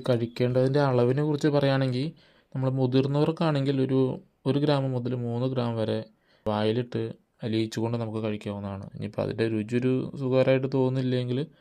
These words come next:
തേനിൽ ചാലിച്ചിട്ടും നമുക്കത് കഴിക്കാവുന്നതാണ്. ഇനി കുട്ടികൾക്കാണെങ്കിൽ മൂന്നോ നാലോ പിഞ്ചെടുത്ത് തേനിൽ ചാലിച്ചോ അല്ലെങ്കിൽ നേരിട്ടോ നൽകാവുന്നതാണ്. ഇനി കഴിക്കാൻ വലിയ ബുദ്ധിമുട്ടൊന്നും ഇല്ല,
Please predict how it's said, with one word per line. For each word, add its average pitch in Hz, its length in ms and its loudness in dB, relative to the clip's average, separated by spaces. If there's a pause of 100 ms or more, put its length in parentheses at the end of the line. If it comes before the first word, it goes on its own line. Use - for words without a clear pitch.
(240)
തേനിൽ 147 360 4
ചാലിച്ചിട്ടും 123 460 2
നമുക്കത് 107 340 -4
കഴിക്കാവുന്നതാണ്. 98 640 -6 (140)
ഇനി 127 180 0
കുട്ടികൾക്കാണെങ്കിൽ 143 840 2 (280)
മൂന്നോ 135 280 0
നാലോ 139 240 0 (120)
പിഞ്ചെടുത്ത് 127 540 -4 (440)
തേനിൽ 127 340 0
ചാലിച്ചോ 123 380 0 (140)
അല്ലെങ്കിൽ 113 340 -4
നേരിട്ടോ 110 400 -4 (300)
നൽകാവുന്നതാണ്. 107 640 -4 (120)
ഇനി 123 180 -2
കഴിക്കാൻ 117 400 2
വലിയ 147 200 2
ബുദ്ധിമുട്ടൊന്നും 143 540 0
ഇല്ല, 135 120 -2